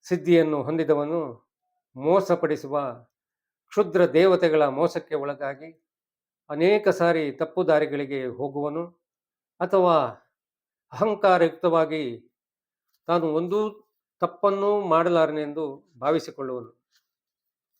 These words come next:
ಹೇಗಾದರೂ ಸರಿ, ಸಿದ್ಧಿಗಳನ್ನು ಹೊಂದುವುದಕ್ಕೆ ವ್ಯಯ ಮಾಡುವ ಕಾಲವನ್ನು, ಶಕ್ತಿಯನ್ನು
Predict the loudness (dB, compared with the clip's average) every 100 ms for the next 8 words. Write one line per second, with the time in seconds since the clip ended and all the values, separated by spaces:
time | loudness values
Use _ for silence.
0 | _ _ _ -6 -2 -4 -4 -8 -10 -10
1 | -10 -8 -10 -16 _ _ _ _ _ _
2 | _ _ _ _ _ _ _ _ _ _
3 | _ -8 -2 0 0 0 -2 -4 -6 -2
4 | 0 0 -2 -6 -8 -8 -14 _ _ _
5 | _ _ 0 0 2 2 2 -2 -4 -6
6 | -2 -2 -2 -4 -6 -10 _ _ _ _
7 | _ _ -6 -6 -4 0 0 0 -4 -4
8 | -10